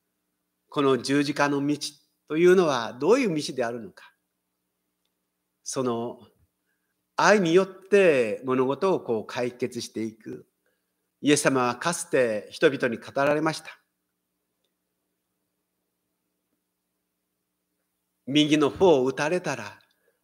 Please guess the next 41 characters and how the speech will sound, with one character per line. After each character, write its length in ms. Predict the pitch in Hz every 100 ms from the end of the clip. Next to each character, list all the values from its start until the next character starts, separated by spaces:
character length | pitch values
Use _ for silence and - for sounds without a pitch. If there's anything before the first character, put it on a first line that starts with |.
| _
左 420 | - 147 139 139
の 80 | 131
方 280 | - 190
を 60 | 139
向 120 | 117
け 120 | 117 135
な 140 | 127
さ 180 | - 117
い。 100 | 107 _ _ _ _ _ _ _ _ _ _ _ -
あ 140 | 156
な 120 | 156
た 100 | 151
の 120 | 139
敵 360 | 135 180 185 226
を 360 | 156 120 101 110
愛 120 | 123
し 140 | -
な 140 | 131 -
さ 120 | -
い。」 160 | - _ _ _ _ _ _ _ _ _ _ _ _ _ _ _ _ _ _
そ 260 | - - 175
う 20 |
言 100 | 185
わ 80 | 185
れ 80 | 202
た 120 | 185
イ 100 | 143
エ 80 | 156
ス 60 |
様 240 | 165 151 151
が、 480 | 185 196 147 107 - _ _ _ -
ま 140 | 175
さ 160 | 175 233
し 100 | -
く 140 | 254
こ 140 | 240 196
の 120 | 151
十 220 | 131 151
字 140 | 165
架 160 | 180
の 80 | 175